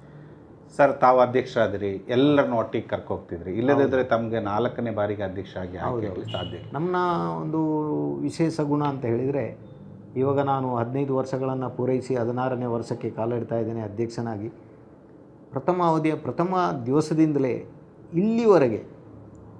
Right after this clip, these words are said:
Speaker 2: ಮೂರು ಆಡಳಿತ ಮಂಡಳಿಗಳನ್ನು ನೋಡಿದ್ದೇನೆ, ಮೂರು ಸಿ ಇ ಒಗಳನ್ನು ನೋಡಿದ್ದೇನೆ. ಎಲ್ಲೂ ನಾವು ಆಡಳಿತ ಮಂಡಳಿ ಸಭೆಯಲ್ಲಿ ಒಂದು ದಿವಸ ಸಹ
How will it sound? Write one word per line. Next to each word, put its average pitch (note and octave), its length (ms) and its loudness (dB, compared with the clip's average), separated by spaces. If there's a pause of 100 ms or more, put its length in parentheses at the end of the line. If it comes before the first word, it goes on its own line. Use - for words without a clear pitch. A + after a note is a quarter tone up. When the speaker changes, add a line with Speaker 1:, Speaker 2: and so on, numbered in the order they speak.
(540)
Speaker 2:
ಮೂರು D#3 280 4
ಆಡಳಿತ C#3+ 340 4
ಮಂಡಳಿಗಳನ್ನು C3+ 640 0
ನೋಡಿದ್ದೇನೆ, B2 540 -2 (280)
ಮೂರು C3+ 200 -2
ಸಿ A#2+ 160 -4
ಇ B2 40 0
ಒಗಳನ್ನು C3+ 480 2
ನೋಡಿದ್ದೇನೆ. A#2 480 -2 (720)
ಎಲ್ಲೂ F3+ 760 4 (280)
ನಾವು C3 160 -4
ಆಡಳಿತ D3+ 360 2
ಮಂಡಳಿ C#3 640 -2 (140)
ಸಭೆಯಲ್ಲಿ E3 360 4
ಒಂದು F#3 500 2
ದಿವಸ F#3 300 6
ಸಹ F#3 400 2